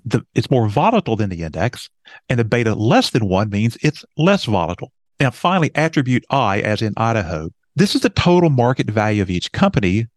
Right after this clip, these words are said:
in terms of billions of dollars. So that's a quick summary of the attributes. And again, there's a description on the top of page eight that explains all of this if you have an interest in it.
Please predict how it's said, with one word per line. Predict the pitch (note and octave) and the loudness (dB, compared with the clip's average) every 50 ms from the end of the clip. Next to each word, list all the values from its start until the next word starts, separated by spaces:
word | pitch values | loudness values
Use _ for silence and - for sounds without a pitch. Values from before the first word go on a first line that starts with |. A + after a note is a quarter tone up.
| _ _ _ - _ _ - | _ _ _ -20 _ _ -4
in | - A2 - | -4 -4 -4
terms | - - - F#3 F#3+ F#3+ F3+ C3+ - | -2 -2 0 4 4 6 6 6 4
of | G2+ F2+ F#2 G#2 - _ _ _ _ _ - | 2 2 0 0 -4 _ _ _ _ _ -4
billions | - G#2+ G#2+ A2+ G#2+ G#2+ G2+ - | -2 0 0 0 0 -4 -6 -8
of | F#2 F2+ | -8 -4
dollars. | - F2 D#2 D2 - - - B2 - - - - _ _ _ _ - | -2 -2 -2 -2 -4 -6 -10 -10 -14 -14 -16 -18 _ _ _ _ -6
So | - - E3+ B2+ - - _ - | 0 0 0 0 -2 -10 _ -2
that's | - D4 E4+ - | 0 2 2 2
a | F#4 | 2
quick | F4 - G3+ E3+ - | 2 2 0 0 0
summary | - - - E3 D#3 D3 C#3+ C3+ | 0 0 0 2 2 2 2 0
of | B2+ A#2 | 0 0
the | A#2 A2+ | 0 0
attributes. | A2 A#2+ B2+ B2+ - - - - F#2+ D#2+ - - - - - _ _ _ _ - | 0 0 0 0 0 -2 -2 -2 -2 -4 -4 -4 -10 -16 -20 _ _ _ _ 0
And | D#3+ D#3 | 0 2
again, | D3+ A#3 A#3+ F#3+ B2 G#2+ - - - - - - | 4 4 2 2 2 -2 -6 -10 -20 -16 -6 0
there's | - C#3 C#3 F3+ | 0 0 2 2
a | F#3 | 0
description | G3 G3 - - - D3+ D3 - - - C3 | 0 0 -2 0 0 0 0 0 -2 -2 -2
on | A#2 | -2
the | A2 | -2
top | - - C#3 A#2+ A#2 A#2+ | -4 -2 -2 0 0 -2
of | B2 - | -4 -6
page | - A#2 A2 A2 G#2+ - | -4 -2 0 0 -2 -2
eight | - G2+ G2 G#2 - | -2 -2 -2 0 0
that | G#2+ G2+ | -2 -4
explains | G#2+ - - - - A#2+ B2 B2 G#2+ | -4 -6 -8 -4 -2 0 0 0 0
all | A#2 G#2+ F#2+ G2 | 0 -2 -2 -2
of | F2 | -2
this | F#2 F2 F2+ - G#2+ | 0 -2 0 0 -2
if | - - | -2 -2
you | G#2 | -2
have | E2+ F#2+ F#2+ F#2+ G2 | -2 0 -2 -2 -2
an | F#2+ | -4
interest | F#2+ F#2 - G#2 F#2 - - | -4 -4 -6 -8 -10 -6 -6
in | F2 D2+ | -4 -4
it. | D2 - | -4 -6